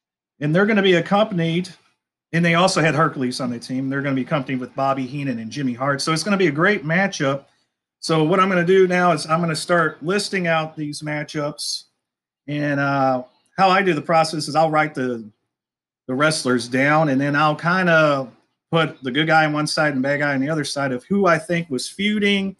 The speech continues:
or who needs to feud. That way I can kinda keep them in order of who I'm gonna match up with, wh-, and whose team they're gonna be on. So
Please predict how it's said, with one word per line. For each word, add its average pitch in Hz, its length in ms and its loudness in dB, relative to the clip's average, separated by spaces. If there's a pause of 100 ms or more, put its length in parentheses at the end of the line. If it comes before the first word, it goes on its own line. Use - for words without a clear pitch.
(520)
or 127 140 -2
who 170 160 2
needs 170 300 0
to 131 120 -4
feud. 180 280 0
That 190 140 2
way 180 160 2
I 156 100 2
can 151 160 -4
kinda 156 280 -2
keep 208 360 -8
them 165 480 0 (760)
in 160 240 -4
order 156 640 0 (920)
of 135 220 -2
who 156 320 2
I'm 147 140 0
gonna 139 160 0
match 135 360 -2
up 127 140 -6
with, 127 220 -4
wh-, 139 240 -10
and 120 120 -8
whose 135 260 -4
team 135 240 -2
they're 117 140 -6
gonna 110 220 -10
be 135 260 -6
on. 110 200 -8
So 113 360 -6